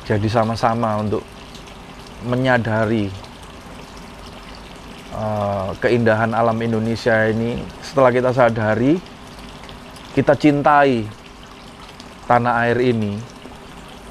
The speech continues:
Setelah kita cintai tanah air ini, kita jaga dan kita rawat sama-sama.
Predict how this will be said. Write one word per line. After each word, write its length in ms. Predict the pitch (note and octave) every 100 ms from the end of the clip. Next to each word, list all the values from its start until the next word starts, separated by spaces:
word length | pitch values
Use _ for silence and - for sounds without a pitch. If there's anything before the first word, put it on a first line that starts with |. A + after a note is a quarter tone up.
| - - - - - - - - - - - -
Setelah 200 | D3+ D3+
kita 200 | E3 E3+
cintai 320 | E3+ D#3+ E3
tanah 320 | E3 E3 E3 D#3+ E3
air 160 | E3 F3
ini, 720 | F#3 F3+ F3+ F#3 G3+ G3+ G3+ G3 - - - - -
kita 260 | D#3 E3 E3+
jaga 680 | C#3+ C#3 B2+ A2+ C3 A2+ A#2+ - - - -
dan 100 | C3
kita 240 | C#3 D3+ D#3
rawat 320 | D3 D3+ D3
sama-sama. 720 | D3 D3 C#3 D3 D3+ C3+ G#2+